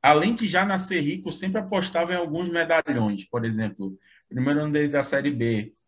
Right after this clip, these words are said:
o treinador era o Lecheva, é, não sei se você chegou a conhecer, foi um jogador que marcou muito aqui no Norte, mas também teve algumas rodagens no Sudeste. E aí ele fez um time de acordo com alguns jogadores que ele conhecia e acabou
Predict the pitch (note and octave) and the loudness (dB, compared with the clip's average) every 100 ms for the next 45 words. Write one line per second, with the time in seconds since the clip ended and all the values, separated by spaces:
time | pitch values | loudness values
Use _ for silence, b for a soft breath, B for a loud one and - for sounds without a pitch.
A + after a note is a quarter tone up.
0 | _ _ _ - A2+ C3 C3+ C3 B2+ B2+ | _ _ _ -6 -4 -2 -2 -2 -2 0
1 | C3 B2+ B2+ B2+ - B2+ C#3 D3+ D#3+ D3 | 2 2 0 -2 0 2 4 2 -4 -6
2 | - - G#2 G#2+ G#2 G#2 G#2 A#2 A2+ A#2 | -12 -8 -4 -2 -2 -4 -6 -8 -8 -8
3 | A#2 - A#2 A2 A2+ A2+ A#2 A2 A2 A#2 | -10 -8 -6 -4 -6 -8 -6 -2 -2 -2
4 | A2 G#2+ - A2+ A#2+ - A2 G#2+ G#2+ G#2 | -4 -4 -6 -6 -6 -4 -4 -2 -2 -2
5 | G2+ G2+ - G#2 G2 G2 G2 b b b | -4 -8 -6 -4 -2 -2 -4 b b b
6 | - - - D#3+ D3+ F#3 E3 - - _ | -2 0 0 0 -2 -2 -4 -6 -12 _
7 | A2+ A2+ B2+ B2 A#2 C3+ C#3+ A#2+ A2 A2 | -4 -2 -4 0 2 4 2 0 -4 -2
8 | A2 A2 G#2+ G#2 F#2+ _ A2 G#2+ G#2+ G2+ | -4 -2 -2 -4 -8 _ -8 -4 -4 -2
9 | G#2+ G#2+ G#2+ G2+ G#2 G#2+ G#2+ A2 G#2+ G2+ | -2 -2 -2 -2 -2 -2 -4 -6 -4 0
10 | A2+ B2 - A#2 b b b b _ F#3 | 2 0 -6 -12 b b b b _ 0
11 | A3+ G3 F#3+ F#3 F#3 F#3 E3+ E3 D3+ C#3 | 0 0 -2 0 0 -2 -6 -2 0 0
12 | C3 A#2 C3 - C3 B2 C3 B2+ C3 C#3 | -2 -4 -4 -4 -8 -8 -8 -6 -4 -2
13 | B2+ C3 - C#3+ D3 D#3 D#3 - F3 G#3 | -2 -6 -8 -12 -8 -8 -8 -8 -4 -2
14 | G#3 F3+ D#3 E3 F3 F#3+ | 0 -2 -2 -2 -2 -4